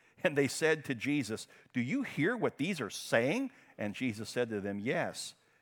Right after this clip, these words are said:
Have you never read, 'Out of the mouth of infants and nursing babies, you have prepared, prepared praise?'"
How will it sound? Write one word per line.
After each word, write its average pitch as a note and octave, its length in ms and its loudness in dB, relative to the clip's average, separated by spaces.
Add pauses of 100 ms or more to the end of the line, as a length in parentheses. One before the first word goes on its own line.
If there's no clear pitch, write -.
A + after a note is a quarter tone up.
Have F#2+ 200 -6
you G#2 180 -4
never B2 320 0
read, B2+ 360 2
'Out A2 140 2
of G2+ 60 -2
the G2+ 60 -4
mouth A2 360 -2
of F2+ 120 -4
infants C3 400 -6
and G2+ 160 -4
nursing A2+ 400 -6
babies, C3 460 -2 (260)
you G#2 140 -4
have - 160 2
prepared, G#2 480 -4 (100)
prepared F#2+ 540 -6 (100)
praise?'" D#3 880 -6